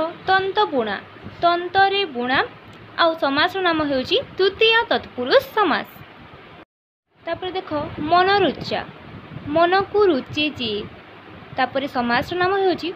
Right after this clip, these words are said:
ଉପପଦ ତତ୍ପୁରୁଷ ସମାସ। ନେକ୍ସଟ ଦେଖ,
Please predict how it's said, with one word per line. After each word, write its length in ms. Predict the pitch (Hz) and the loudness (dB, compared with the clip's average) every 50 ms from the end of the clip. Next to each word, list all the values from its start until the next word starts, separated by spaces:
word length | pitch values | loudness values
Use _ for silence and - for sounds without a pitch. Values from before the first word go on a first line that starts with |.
| - - | -6 -4
ଉପପଦ 480 | 349 349 415 415 415 415 381 302 294 320 359 - | -2 0 0 2 2 4 4 4 4 2 2 2
ତତ୍ପୁରୁଷ 520 | 339 339 339 - - - 392 392 415 427 403 - - | 0 0 0 -2 -4 -2 0 2 2 0 0 -2 0
ସମାସ। 360 | 294 226 208 208 214 226 - - - - - - - - - - - - - - - - - _ _ _ _ _ _ _ _ _ _ _ _ _ _ _ _ _ _ _ _ - | -2 0 0 -2 -6 -8 -10 -12 -16 -20 -20 -20 -20 -20 -20 -20 -20 -20 -20 -20 -20 -20 -20 _ _ _ _ _ _ _ _ _ _ _ _ _ _ _ _ _ _ _ _ -10
ନେକ୍ସଟ 360 | 302 330 359 392 381 - - | -4 -4 -2 -2 -4 -4 -6
ଦେଖ, 260 | 415 381 - 302 302 | -6 -6 -4 -4 -6